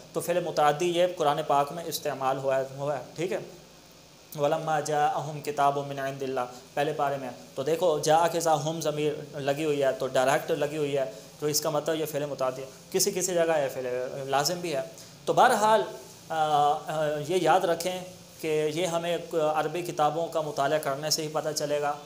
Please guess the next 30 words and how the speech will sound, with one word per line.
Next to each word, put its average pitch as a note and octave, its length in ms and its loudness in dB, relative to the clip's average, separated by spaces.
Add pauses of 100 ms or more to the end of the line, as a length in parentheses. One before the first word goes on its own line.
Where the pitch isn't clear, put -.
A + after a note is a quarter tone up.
(360)
और, C#3 200 0
अ, C#3 600 4
कुतुब D#3 260 0
बीनी D#3 300 -4
करने D3+ 380 -2
से C#3+ 500 -4
हमें C#3 160 -4
पता D3 180 0
चलेगा C#3+ 360 0
कौन C#3+ 240 -4
सा C#3+ 80 -6
फ़िल C#3 200 -6
लाजिम C3 300 0
है C#3 100 -2
और C3+ 60 -2
कौन C#3 240 -6
सा C3+ 100 -6
फ़िल D3 220 -4
मुतादी। D3 480 -2 (280)
बहरहाल, G#3 380 8
जितनी G3 300 0
मैंने F#3+ 220 0
बहस E3+ 300 2
फ़िल E3 240 2
लाजिम D3+ 260 4
और D#3+ 80 -4
मुतादी D3 380 0
पर D3 160 -2
की G3 200 -4
है, D3 260 -2